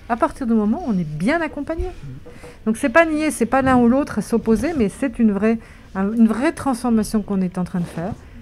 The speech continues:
Il faut qu'on aille plus vite. C'est indéniable, parce que les jeunes nous le demandent, les enfants nous le demandent, les adultes nous le demandent.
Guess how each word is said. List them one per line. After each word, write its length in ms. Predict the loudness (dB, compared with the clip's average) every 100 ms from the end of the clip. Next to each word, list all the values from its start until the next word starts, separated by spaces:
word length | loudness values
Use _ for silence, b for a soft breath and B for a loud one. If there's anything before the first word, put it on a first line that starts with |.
| B -12
Il 40 |
faut 60 | -4
qu'on 140 | 0
aille 120 | 2 0
plus 200 | -4 -6
vite. 340 | -6 -10 -20 -20 -20 -20 -12
C'est 220 | -12 -2
indéniable, 540 | 2 2 0 -4 -8 -12 -12 -10
parce 180 | -10
que 280 | -4 -4 -4 -8 0
les 140 | 2
jeunes 180 | 6 6
nous 80 | 6
le 60 | 4
demandent, 380 | 0 0 -2 0
les 180 | 0 2
enfants 280 | 0 2 4
nous 100 | 4
le 60 |
demandent, 380 | 2 0 -2 -6 -2
les 160 | 2 2
adultes 340 | 2 0 2
nous 120 | 2
le 40 | 4
demandent. 360 | 2 0 -4